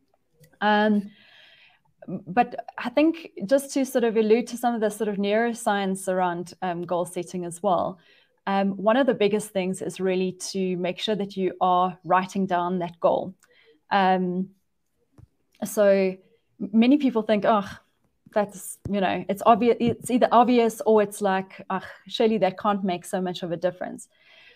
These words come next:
Um, but, but to be honest, it makes a massive difference, and numerous studies have, um, have shown that. Um, and it doesn't necessarily need to be, you know, written down in words. It can be a symbol or a picture or something that is representative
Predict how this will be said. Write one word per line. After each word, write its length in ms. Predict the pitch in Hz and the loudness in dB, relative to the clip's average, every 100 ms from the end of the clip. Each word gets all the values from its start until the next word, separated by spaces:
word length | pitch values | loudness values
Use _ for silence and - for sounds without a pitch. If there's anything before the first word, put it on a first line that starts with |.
| _ | _
Um, 340 | 196 190 185 175 | 0 2 2 0
but, 340 | 202 196 - - | 0 0 -4 -6
but 160 | 196 196 | -4 -4
to 100 | - | -6
be 140 | 214 - | -4 2
honest, 500 | 175 175 160 - - | 4 4 0 -6 -10
it 100 | 196 | -2
makes 280 | 196 196 208 | 0 0 0
a 60 | |
massive 420 | 202 190 190 196 - | 2 2 0 -4 -2
difference, 460 | 185 175 180 170 | -2 -2 -6 -6
and 340 | - 185 185 190 | -2 0 2 4
numerous 440 | 226 226 185 175 | 6 6 4 0
studies 440 | - 180 165 165 | 0 0 0 -6
have, 280 | 202 180 165 - - - | -2 -2 -2 -10 -18 -4
um, 540 | 180 175 175 175 175 - - | -2 -2 -4 -6 -8 -12 -6
have 260 | 185 175 | -6 -4
shown 360 | - 196 185 190 | -2 2 4 2
that. 380 | - - - - _ - - _ - | 0 -6 -10 -20 _ -20 -20 _ -4
Um, 160 | 196 196 | -2 0
and 100 | 214 | 0
it 100 | 214 | 4
doesn't 300 | 233 247 302 | 4 4 4
necessarily 600 | 226 226 202 220 208 190 | 4 -2 -2 2 2 2
need 240 | 190 196 196 | 0 -2 -4
to 140 | 208 | -6
be, 380 | 202 196 185 180 | -2 0 0 -2
you 80 | 196 | 0
know, 140 | 185 | 0
written 340 | 175 185 202 214 | 0 -2 0 2
down 240 | 190 185 | 2 0
in 180 | 185 180 | -2 0
words. 440 | 220 185 - - - | 4 4 2 -8 -12
It 120 | 196 | -10
can 380 | - 220 226 202 - - _ - | -4 -2 0 -4 -12 -20 _ -6
be 200 | 208 - _ 196 | -6 -6 _ -10
a 40 | |
symbol 640 | - 262 247 214 196 196 | 0 4 6 6 4 2
or 340 | 190 190 185 - | 2 4 4 2
a 180 | 185 180 | 0 0
picture 360 | 180 269 - 214 | 0 -4 0 0
or 140 | 180 | 0
something 340 | - 226 214 190 | 0 0 0 -2
that 160 | 175 | -2
is 140 | 180 160 | -4 0
representative 840 | 185 208 208 185 175 196 - | -2 0 -6 -4 -4 -4 -6